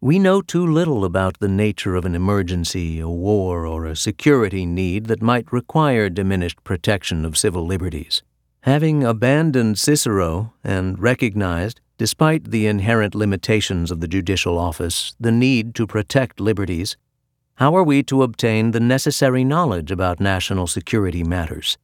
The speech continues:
and about what limitations are in fact required?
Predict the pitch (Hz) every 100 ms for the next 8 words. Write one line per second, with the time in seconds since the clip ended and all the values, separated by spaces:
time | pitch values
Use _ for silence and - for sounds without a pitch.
0 | _ _ _ _ 131 131 120 113 101 117
1 | 123 120 120 104 120 135 123 120 113 -
2 | 143 147 117 110 113 - - 120 120 123
3 | 131 139 135 95 76 78 95 98 - 143
4 | 107 73 -